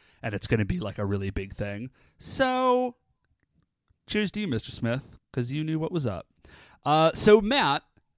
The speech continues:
the gorgeous weather outside, uh, notwithstanding, our second, our second star of the week is this. I just got a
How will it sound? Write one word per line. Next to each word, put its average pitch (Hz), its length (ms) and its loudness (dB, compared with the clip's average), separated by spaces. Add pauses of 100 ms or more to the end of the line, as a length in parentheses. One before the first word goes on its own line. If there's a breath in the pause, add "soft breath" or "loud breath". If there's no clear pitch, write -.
(300)
the 165 120 4
gorgeous 185 580 4
weather 123 300 0
outside, 104 720 -2 (880)
uh, 123 320 2
notwithstanding, 113 840 0
our 156 160 2
second, 151 840 0 (540)
our 139 100 6
second 196 340 4
star 147 180 4
of 147 60 8
the 135 60 8
week 135 200 4
is 120 120 2
this. 135 280 6 (560 soft breath)
I 190 280 -2
just 185 320 -4
got 104 380 0 (680 soft breath)
a 160 560 4